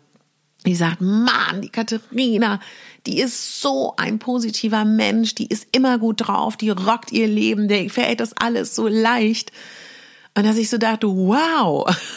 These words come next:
<laughs> ja, stimmt, aber stimmt doch nicht immer.“ Und ich möchte damit aufräumen, dass irgendjemand da draußen denkt,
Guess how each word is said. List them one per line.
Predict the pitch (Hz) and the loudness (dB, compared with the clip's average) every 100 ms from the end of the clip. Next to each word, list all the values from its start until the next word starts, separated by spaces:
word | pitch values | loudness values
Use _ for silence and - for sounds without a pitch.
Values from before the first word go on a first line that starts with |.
| - | -16
<laughs> | - - - | -16 -16 -12
ja, | - 208 254 311 339 190 - | -4 0 2 0 0 -2 -2
stimmt, | - - 285 330 240 170 - | -4 0 0 2 0 0 -2
aber | 226 240 233 - | 2 2 0 -2
stimmt | 226 - 285 269 | -4 0 0 0
doch | 226 | 0
nicht | 233 220 - | 0 -4 -2
immer.“ | 285 262 180 160 - | 0 2 0 -2 -2
Und | 208 202 190 - - - - - _ _ - | 0 0 0 -6 -18 -20 -20 -20 _ _ -2
ich | 214 | 0
möchte | 226 277 277 | 2 0 0
damit | 240 220 214 - | 0 0 0 0
aufräumen, | - 294 - 226 208 208 214 | 0 0 0 2 2 2 0
dass | 202 196 - - | -2 -2 -4 -2
irgendjemand | 269 339 370 277 233 220 190 180 | 0 2 2 0 0 0 -2 -4
da | |
draußen | 170 190 202 269 247 190 | -6 -2 0 0 0 0
denkt, | - 226 269 233 247 - | 2 2 4 2 0 -4